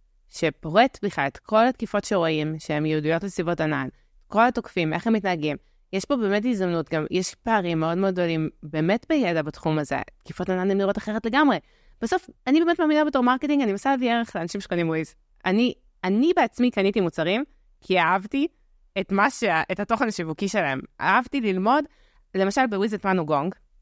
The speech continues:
אני מאוהבת בחברה הזאת, מאוהבת במוצר הזה. אחת הסיבות שקנינו גונג ולא מתחרים, בהתחלה, הם היו יקרים את המתחרה שלהם,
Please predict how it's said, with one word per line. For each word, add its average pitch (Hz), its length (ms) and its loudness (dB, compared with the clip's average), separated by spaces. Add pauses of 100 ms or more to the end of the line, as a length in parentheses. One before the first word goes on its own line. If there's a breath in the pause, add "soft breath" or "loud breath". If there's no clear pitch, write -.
(140)
אני 175 140 2
מאוהבת 185 460 2
בחברה 151 340 -2
הזאת, 175 280 -2 (140)
מאוהבת 185 360 2
במוצר 156 400 -2
הזה. 180 140 -4 (340)
אחת 339 180 2
הסיבות 233 280 0
שקנינו 196 340 0
גונג 185 260 2
ולא 165 180 0
מתחרים, 170 500 -2 (300)
בהתחלה, 165 500 0 (640)
הם 185 80 -2
היו 220 120 2
יקרים 220 280 2
את 220 100 -2
המתחרה 165 520 -2
שלהם, 151 400 -2